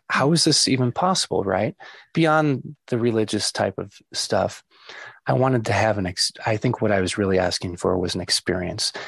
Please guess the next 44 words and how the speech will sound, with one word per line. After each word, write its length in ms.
And 300
all 260
of 120
them 460
in 160
the 80
room 280
about 300
at 100
once 460
got 180
irritated 520
me 120
w-, 140
w-, 260
at 160
the 80
party 360
and 120
said, 200
"James, 440
if 140
you 100
really 340
want 240
to 60
know, 180
you 120
have 220
to 80
have 120
a 60
direct 400
experience 540
of 80
it." 160
And, 180
and 140
they 100
said, 240
"You've 140
got 160
to 80
do 460